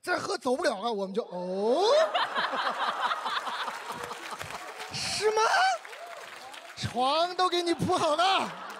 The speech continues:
<laughs> 哎，那个问你啊，你睡觉的时候爱动吗？翻身什么的？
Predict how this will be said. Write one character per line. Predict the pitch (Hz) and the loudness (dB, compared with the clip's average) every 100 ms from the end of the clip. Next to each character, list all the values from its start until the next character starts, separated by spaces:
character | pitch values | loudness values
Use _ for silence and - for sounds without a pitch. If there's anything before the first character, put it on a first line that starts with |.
| - - - | -12 -12 -6
<laughs> | 196 247 220 269 240 277 - 269 - 262 | -4 -2 -2 0 -2 0 0 -2 -2 0
哎， | 269 381 349 220 - - | 2 2 2 -4 -10 -10
那 | - 339 | 2 4
个 | 320 294 277 262 - _ _ _ | 6 6 4 2 -8 _ _ _
问 | 269 359 | 2 2
你 | 269 | 4
啊， | 202 196 | 2 2
你 | 208 233 | 0 0
睡 | 370 330 | 2 4
觉 | 392 330 | 4 4
的 | 262 | 2
时 | 262 | 2
候 | 311 | 2
爱 | 294 339 302 | 4 2 2
动 | - 440 349 | 0 -2 -2
吗？ | 185 156 | -8 -4
翻 | 330 339 | -4 -2
身 | 359 370 | -4 -4
什 | 233 | -8
么 | |
的？ | 151 | -10